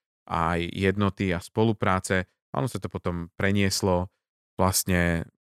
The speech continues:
do tých ďalších nejakých mojich rokov, a kde stále na pozadí bolo to, že som vedel, že respektíve som urobil v tých časoch toho cencu pádu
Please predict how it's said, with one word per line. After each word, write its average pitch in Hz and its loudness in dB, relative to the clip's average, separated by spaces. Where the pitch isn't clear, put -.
do 98 -4
tých 90 -10
ďalších 95 2
nejakých 92 0
mojich 98 4
rokov, 120 4
a 90 0
kde - -2
stále 98 2
na 95 2
pozadí 98 -2
bolo 92 -2
to, 95 -4
že 90 -6
som - -14
vedel, 90 -2
že 90 -8
respektíve 101 -2
som 92 -4
urobil 92 0
v - -20
tých 98 -8
časoch 90 0
toho - -12
cencu 95 -6
pádu 90 -2